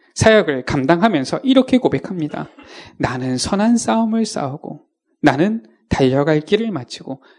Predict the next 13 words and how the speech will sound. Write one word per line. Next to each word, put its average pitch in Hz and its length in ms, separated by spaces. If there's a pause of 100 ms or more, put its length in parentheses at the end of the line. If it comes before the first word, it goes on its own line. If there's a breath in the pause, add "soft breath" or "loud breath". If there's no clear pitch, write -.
(120 soft breath)
믿음을 151 480
지켰다." - 580 (340 soft breath)
이게 254 300
당연한 135 480
거예요. 139 480 (600 soft breath)
하나님의 233 540
자녀가 170 320
늘 160 300
흔들리고 226 480
그럴 170 200
필요 - 200
있습니까? 143 440
없어요. 165 600